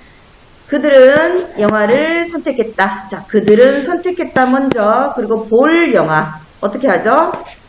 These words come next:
Movie. 어, movie to see. 맞나요? 볼 영화. 그냥 영화를 보는 것을, 영화를 보는 것을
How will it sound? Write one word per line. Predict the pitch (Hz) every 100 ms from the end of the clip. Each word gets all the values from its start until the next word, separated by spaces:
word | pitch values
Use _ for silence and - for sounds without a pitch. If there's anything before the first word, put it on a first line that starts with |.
| - - - - - - 202
Movie. | 254 359 254 208 202 226 285 349 - - - - 214 220 - - - - - - - - - - - -
어, | 180 190
movie | 247 294 294 311 311 302 - -
to | 349 359 359
see. | 370 - 220 196 151 - - -
맞나요? | - 269 254 247 277 330 339 - - 262 285 - _
볼 | - 180 190 233 277 294
영화. | 320 294 202 220 254 - - - - -
그냥 | 370 339 262 330 370 - - - - - 233
영화를 | 254 339 370 359
보는 | 349 349 403 415
것을, | 381 381 381 381 320
영화를 | 330 330 349 320
보는 | 262 320 381 392
것을 | 381 392 381 - 403 415 415